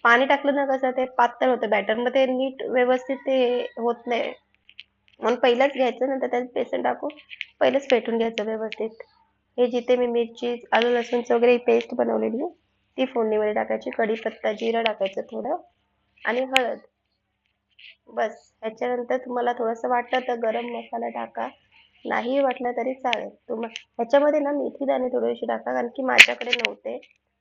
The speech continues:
म्हणून मी मेथीचे दाणे नाही टाकले, पण ते थोडे टाकावे,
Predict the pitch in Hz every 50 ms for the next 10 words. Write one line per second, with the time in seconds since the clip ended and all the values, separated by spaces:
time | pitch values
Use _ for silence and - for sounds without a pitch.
0 | _ - 233 240 240 254 262 262 240 208 - 247 233 254 - - 269 233 247 233
1 | 233 233 240 247 247 - 233 220 - 110 123 - - 131 127 127 - 131 131 131
2 | - 131 131 - 262 135 - 139 - - - 220 214 - 120 - -